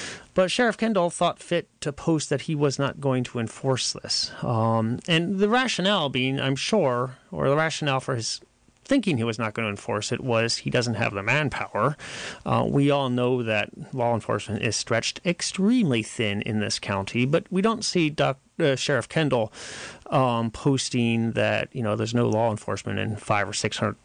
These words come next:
square miles in this county at any one point. Um, we don't see him posting sort of how thinly stretched they are. So it's not clear that this was a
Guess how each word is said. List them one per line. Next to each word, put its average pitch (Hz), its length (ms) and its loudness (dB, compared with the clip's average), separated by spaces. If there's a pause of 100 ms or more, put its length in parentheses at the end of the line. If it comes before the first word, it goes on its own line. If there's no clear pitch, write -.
(140)
square 98 420 2
miles 101 540 0
in 110 60 -4
this 98 140 -4
county 95 280 -2
at 98 80 -6
any 95 160 -2
one - 200 -4
point. 101 480 -2
Um, 123 400 2
we 135 80 2
don't 143 160 0
see 131 240 0
him 117 120 0
posting 127 340 -2
sort 120 160 -2
of 113 80 -4
how 113 240 2
thinly 113 480 -2
stretched - 460 -2
they 104 120 2
are. 104 140 2
So 139 100 0
it's - 220 -4
not 233 340 0
clear 170 460 2
that 127 100 -2
this 127 160 -6
was 117 180 -2 (600)
a 123 180 4